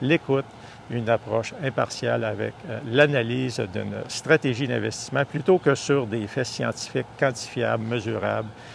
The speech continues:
et des normes ou règles à suivre, qui ou bien, euh, n'existent pas ou sont, euh, des études trop coûteuses et, euh, n'amèneraient, euh, rien de plus concrètement. Donc, faites attention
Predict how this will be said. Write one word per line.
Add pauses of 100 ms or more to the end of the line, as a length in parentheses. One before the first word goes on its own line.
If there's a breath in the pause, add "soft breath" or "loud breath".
(200 loud breath)
et
des
normes (120)
ou
règles
à
suivre, (640 loud breath)
qui (380)
ou
bien, (300)
euh,
n'existent
pas (120)
ou
sont,
euh,
des
études
trop
coûteuses
et, (360 loud breath)
euh,
n'amèneraient, (400 loud breath)
euh,
rien (100)
de (120)
plus
concrètement. (640 loud breath)
Donc,
faites
attention